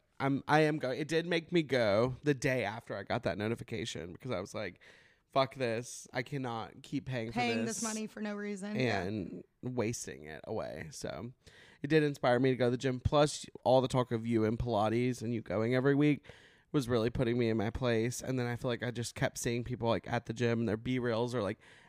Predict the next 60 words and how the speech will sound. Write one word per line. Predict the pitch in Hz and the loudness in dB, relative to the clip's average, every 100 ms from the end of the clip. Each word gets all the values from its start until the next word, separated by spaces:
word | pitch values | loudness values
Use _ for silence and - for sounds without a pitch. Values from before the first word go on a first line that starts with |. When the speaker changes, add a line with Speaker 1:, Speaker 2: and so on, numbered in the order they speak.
| - | -4
Speaker 1:
at | 127 - | -4 -2
the | 127 | 0
gym, | 131 120 | 2 4
and | 120 | 2
I'm | 113 110 | 0 -2
just | 117 | -2
on | 123 | 0
my | 117 | -2
computer | - 113 131 113 | -4 -8 -4 -4
working, | 104 104 - 139 139 | 0 -2 0 -2 0
which, | 117 - | -4 -6
to | - | -4
be | 107 | -2
fair, | 110 92 | 0 0
I'm | 98 | 0
working, | 78 95 - 147 147 | -2 -4 0 2 2
but, | 139 - | 0 0
like, | 107 98 - | 0 0 -2
Speaker 2:
But | 285 277 240 | 0 2 2
you | 262 | -2
kind | 220 277 277 | 0 0 2
of | |
need | 233 233 208 | 2 0 -2
to | 196 | -2
do | 220 | 0
that | 220 208 | 0 0
just | 208 - | -6 -6
'cause | 233 190 | -6 -2
you | 226 | -2
are | 214 220 | 0 0
working | 214 214 226 220 | 0 -2 -4 -4
from | 220 202 | -2 -2
home. | 196 220 226 | -2 -2 -2
It's | - | -4
probably | 208 202 214 | -10 -8 -8
just | 196 196 | -8 -10
such | - 185 | -10 -12
a | 202 | -10
good | 202 196 | -10 -10
release | 196 196 - | -10 -8 -8
just | 202 - | -12 -10
to | 214 | -8
even | 208 214 | -4 -2
go | 208 208 | -2 -2
and | 202 | -2
walk | 202 190 | -2 -4
on | 220 | -6
a | 196 | -6
treadmill. | - 214 214 220 - | -6 -8 -10 -12 -14
Like, | - 190 | -14 -12
it's | 208 | -8
not | 214 | -8
like | 208 | -6
you | 214 | -10
have | |
to | - | -10
do | 214 226 | -8 -4
anything, | 208 135 | 0 0
like, | 202 | 0
Speaker 1:
Yeah. | 202 | -4